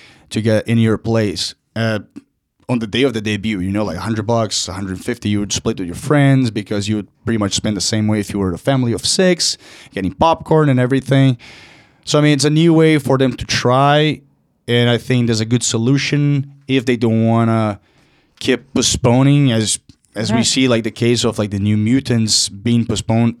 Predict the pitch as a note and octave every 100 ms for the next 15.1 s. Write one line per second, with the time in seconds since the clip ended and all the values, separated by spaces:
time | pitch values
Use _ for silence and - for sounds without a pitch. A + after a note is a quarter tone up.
0 | _ B2 A#2+ B2 B2 A#2+ A2 G#2 - -
1 | - - A2+ A2 - A#2+ - - A2 G#2+
2 | G2+ G2 G2+ G2 G2 F#2+ F#2+ F#2+ G#2 D3+
3 | D#3 D#3 D#3 C#3+ - - - - G#3+ -
4 | E3 G#3 A#3+ A3+ A3+ A2 G#2+ - E3 D#3
5 | D3 C#3+ C#3 A3+ B3+ B3+ B2 A#2+ A#3 B2+
6 | A#2+ - A2 A2 A2+ A2 G#2+ F#2+ G#2 F#2+
7 | F#2+ F#2 G#2+ G#2+ G#2 G#2 G2 G2 G#2 G#2+
8 | G#2+ G2 G2 C#3+ C#3 C#3+ C#3 C3+ A#2 A2
9 | A2+ G#2+ - - - - A#2 A#2 A2+ G#2+
10 | G#2 G#2 F2+ F#2 - - D3 D3 D3 C3+
11 | A#2+ G#2 G2 G2 - F2+ B2 A2 G#2+ G2+
12 | F#2+ F#2 G2 - D3+ C#3+ C#3+ C3+ A2+ G2+
13 | G#2+ G#2+ G2+ G#2 G2+ - G#2 G#2 A2 G#2+
14 | G#2 G#2 G2 F#2 F2 D#2+ - E3+ E3 E3+